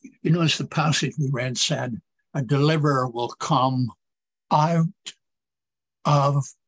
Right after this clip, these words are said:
Israel," not out of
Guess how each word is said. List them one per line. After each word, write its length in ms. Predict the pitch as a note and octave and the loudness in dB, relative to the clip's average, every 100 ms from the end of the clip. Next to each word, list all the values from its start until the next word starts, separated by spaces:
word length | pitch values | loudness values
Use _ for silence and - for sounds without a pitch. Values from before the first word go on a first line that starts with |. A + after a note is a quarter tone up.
| _ _ _ _ _ _ _ - | _ _ _ _ _ _ _ 0
Israel," 460 | F3+ - F#3+ D3+ - - _ _ _ _ _ _ _ | 2 2 0 -2 -6 -14 _ _ _ _ _ _ _
not 320 | D#3 F3+ E3+ - D3+ | 0 2 0 -4 0
out 300 | D3+ D3+ C3+ _ | 2 2 0 _
of 360 | C#3+ C#3+ D#3 | 2 4 2